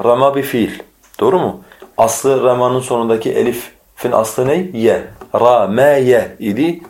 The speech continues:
rame oldu. Biz bunu rame diye okuruz diyorlar.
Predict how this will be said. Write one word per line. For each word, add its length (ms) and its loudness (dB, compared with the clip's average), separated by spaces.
rame 200 2
oldu. 360 -4
Biz 220 0
bunu 420 0
rame 760 2
diye 160 4
okuruz 420 -2
diyorlar. 300 0